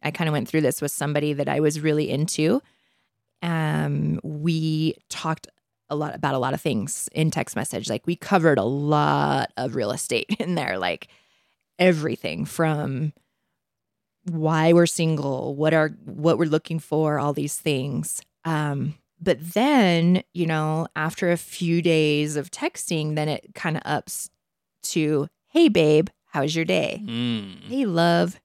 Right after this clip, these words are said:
Speaker 1: how you doing?
Speaker 2: Mm-hmm.
Speaker 1: Good morning, love. How are you?" You know? And then you have on your first date. First date's great, but if one of you isn't feeling it, that makes things a little bit harder and more awkward because now you've established this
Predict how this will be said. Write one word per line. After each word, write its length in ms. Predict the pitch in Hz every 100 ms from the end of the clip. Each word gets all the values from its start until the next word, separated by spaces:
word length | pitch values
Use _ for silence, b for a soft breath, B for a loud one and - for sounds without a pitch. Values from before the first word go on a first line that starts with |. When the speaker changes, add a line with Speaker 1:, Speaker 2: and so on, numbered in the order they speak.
| _
Speaker 1:
how 140 | - 180
you 200 | 180 170
doing? 400 | 170 156 151 - 123
Speaker 2:
Mm-hmm. 520 | 123 110 113 110 110 - -
Speaker 1:
Good 120 | 220
morning, 400 | 247 294 262 214
love. 480 | 190 185 180 180 214 _ _ _
How 160 | 185 175
are 100 | 151
you?" 180 | 147 - - _ _ _ _ _
You 120 | 170
know? 260 | 147 147 165 - _ _ _ _
And 200 | 151 180
then 440 | 269 214 165 185 190
you 100 | 160
have 160 | 151
on 80 | 160
your 80 | 175
first 280 | 175 190 -
date. 240 | 160 -
First 200 | - 170
date's 200 | 175 -
great, 560 | - 202 226 185 160 - - -
but 100 | 156
if 160 | -
one 220 | 180 196
of 80 | 254
you 120 | 208 165
isn't 260 | 156 -
feeling 400 | - 330 269 170
it, 280 | 151 151 151 _ -
that 260 | 170 160
makes 320 | 165 147 - -
things 240 | 160 139
a 80 | -
little 460 | 165 170 170 175
bit 260 | 170 165 - _ _ _
harder 520 | - 196 190 151 156
and 240 | - 147 156
more 200 | 147 -
awkward 600 | - 302 - 156 147 151
because 400 | 160 - 165 156
now 300 | 160 160 156
you've 440 | 151 147 147 143 135
established 920 | 143 - - 139 139 139 127 - -
this 460 | 104 104 - -